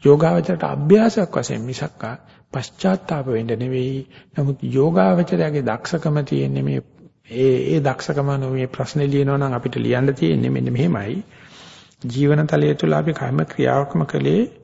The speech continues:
පුරුදු පුහුණු වූයේ ප්‍රතිඵල ලබා ගැනීමටයි කියලා ලියලා තියෙනවා.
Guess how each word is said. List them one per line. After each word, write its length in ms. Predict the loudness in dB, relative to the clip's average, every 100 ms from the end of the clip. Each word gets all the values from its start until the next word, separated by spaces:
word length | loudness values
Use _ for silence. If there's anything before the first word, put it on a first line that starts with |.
| -20 -20 _ _
පුරුදු 360 | -4 -2 0 0
පුහුණු 400 | 0 2 2 0
වූයේ 380 | -2 0 0
ප්‍රතිඵල 440 | 0 -2 -2 -2 0
ලබා 260 | 2 2
ගැනීමටයි 460 | 2 0 0 -2 -4
කියලා 240 | -4 -6
ලියලා 180 | -6 -10
තියෙනවා. 340 | -12 -18 -20